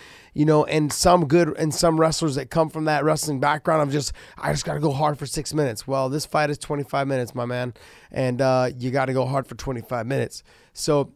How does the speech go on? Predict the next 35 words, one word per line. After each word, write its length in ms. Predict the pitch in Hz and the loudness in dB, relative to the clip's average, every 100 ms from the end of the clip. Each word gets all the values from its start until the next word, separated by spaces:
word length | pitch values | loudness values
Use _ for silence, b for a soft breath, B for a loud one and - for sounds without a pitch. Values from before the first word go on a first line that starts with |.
| 135 | -4
you 160 | 151 | -2
gotta 340 | 131 156 165 170 | 0 2 4 2
find 340 | - 156 147 | 0 0 0
a 60 | 123 | -2
pace, 440 | - 143 123 101 | 0 0 -2 -6
and 80 | 123 | -6
he 100 | 135 | -4
hasn't 380 | 139 165 180 160 | -2 -2 -2 -2
learned 360 | 147 156 147 - | 2 4 4 0
quite 300 | - 151 139 | -4 -2 -2
how 140 | 143 | -4
to, 140 | 139 | -4
I 140 | 127 123 | -2 -4
think, 280 | 131 113 - | -6 -8 -8
pace 320 | 139 147 - | -6 -4 -2
himself 640 | 156 147 - 151 147 143 b b - | -2 -2 -2 0 0 -4 b b -8
as 140 | 117 | -4
the 80 | 131 | -4
fight 280 | - 139 131 | 0 -2 0
goes 220 | 139 127 | -4 0
on. 160 | 139 135 | 0 0
He 60 | |
just 280 | 120 123 - | -2 -6 -4
fights 480 | 139 135 123 - - b b b | -2 -2 -6 -10 -10 b b b
with 100 | 120 | -8
these 180 | 123 120 | -6 -2
emotions 560 | 123 143 143 151 139 123 | 2 2 2 0 -2 -4
and 180 | 117 | -4
balls 300 | 131 135 135 | -2 0 -2
to 80 | 135 | -4
the 80 | 131 | -4
wall, 360 | 127 139 143 139 | 0 4 4 2
and 160 | 120 | -2
it, 240 | 123 127 - | -6 -8 -8
it, 240 | - - | -10 -10